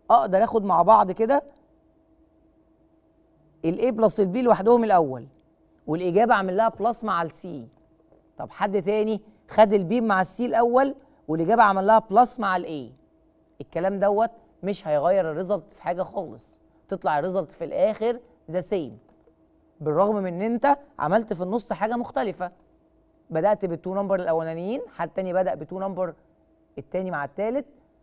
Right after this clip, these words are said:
هتوصلوا في الاخر لنفس الايه؟ لنفس الريزلت. And the same as multiplication. If I have three ti-، numbers A and B and C، لو انت عملت A time B الاول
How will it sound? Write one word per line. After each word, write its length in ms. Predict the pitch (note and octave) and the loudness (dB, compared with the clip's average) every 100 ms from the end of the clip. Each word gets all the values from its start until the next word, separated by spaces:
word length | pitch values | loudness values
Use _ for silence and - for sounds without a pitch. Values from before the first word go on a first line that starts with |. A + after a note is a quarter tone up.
| - | -18
هتوصلوا 460 | C#3 E3 D3 G#3+ | -10 -8 -4 -4
في 100 | F#3 | -2
الاخر 260 | E3+ G3+ G3+ | -4 -4 -2
لنفس 380 | E3 F3 F3 - | -4 -6 -10 -12
الايه؟ 300 | C#3+ E3 E3 _ _ - | -8 -6 -8 _ _ -12
لنفس 360 | C#3+ F3+ - | -8 -8 -6
الريزلت. 380 | A3 G3 F3+ C3 - _ _ _ _ _ _ _ _ E3+ | -6 -4 -4 -6 -14 _ _ _ _ _ _ _ _ 0
And 220 | F3 F3+ | 2 0
the 120 | E3+ | -4
same 420 | - A3 B3 B3 | 0 2 2 0
as 540 | - G3+ G#3 G#3 G#3 F3+ - - E3 | 0 6 8 8 6 -2 -18 -6 -6
multiplication. 720 | D3+ E3+ E3 G#3 G#3 - G#2+ G#2 _ _ | -4 -6 -4 0 0 -2 -16 -20 _ _
If 180 | F#3 - | -8 -2
I 100 | E3 | -2
have 280 | D#3 F#3 F#3 | 2 2 0
three 380 | - F3 G3+ G3+ | -6 -8 -6 -6
ti-، 300 | F#3 F3+ - | -4 -4 -4
numbers 520 | E3+ G3 G3 A#3 A3 - _ _ | -2 -2 0 0 -2 -10 _ _
A 180 | F#3 G#3+ | 0 2
and 140 | E3+ D#3 D#3 | 0 -4 -4
B 140 | G#3 | -4
and 160 | E3 C#3 | -4 -8
C، 340 | - A3+ C4+ _ _ _ _ _ _ _ _ _ _ _ _ - | -8 -6 -6 _ _ _ _ _ _ _ _ _ _ _ _ -4
لو 140 | D#3 | -2
انت 180 | A3+ F#3 | 0 2
عملت 360 | E3 G3+ G#3 | 2 0 -2
A 220 | F#3+ G#3 A#3+ | -2 0 0
time 380 | G3 F#3 F3+ | -2 -2 -4
B 20 | E3+ | -4
الاول 600 | A#3+ G#3 G3+ D#3+ B2 | -2 2 0 0 -8